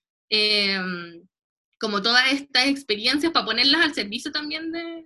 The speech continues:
de la educación, pues, y promover a las mujeres, eh, como en todo, ¿cachai? En, como, no, no sé cómo decirlo, pero si ustedes revisan, podrían hacerlo, <laughs> como cuántos paneles que se hacen en la universidad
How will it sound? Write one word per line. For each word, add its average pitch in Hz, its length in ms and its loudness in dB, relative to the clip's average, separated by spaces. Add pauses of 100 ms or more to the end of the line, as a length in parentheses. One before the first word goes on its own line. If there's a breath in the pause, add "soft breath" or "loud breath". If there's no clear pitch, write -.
(160)
de 277 120 -2
la 277 240 -2
educación, 285 380 -8
pues, 214 120 -6
y - 20 -12
promover 202 380 -4
a 254 60 -4
las 254 140 -6
mujeres, 277 680 -6 (540 soft breath)
eh, 220 640 -6 (1120)
como 226 200 -2
en 190 220 -4
todo, 185 380 0
¿cachai? 202 540 -4
En, 214 120 -12 (240)
como, 202 200 -8 (600)
no, 208 200 -8
no 208 120 -4
sé 226 160 -2
cómo 247 260 -6
decirlo, 277 380 0
pero 202 300 0
si - 100 -12
ustedes 233 260 -4
revisan, 247 760 -2 (200)
podrían 202 320 -2
hacerlo, 226 360 -4
<laughs> 277 280 -4
como 214 300 -4 (300 loud breath)
cuántos 277 380 2
paneles 254 480 4
que 240 120 -2
se 240 120 0
hacen 240 340 2
en 226 100 0
la 226 80 2
universidad 233 600 2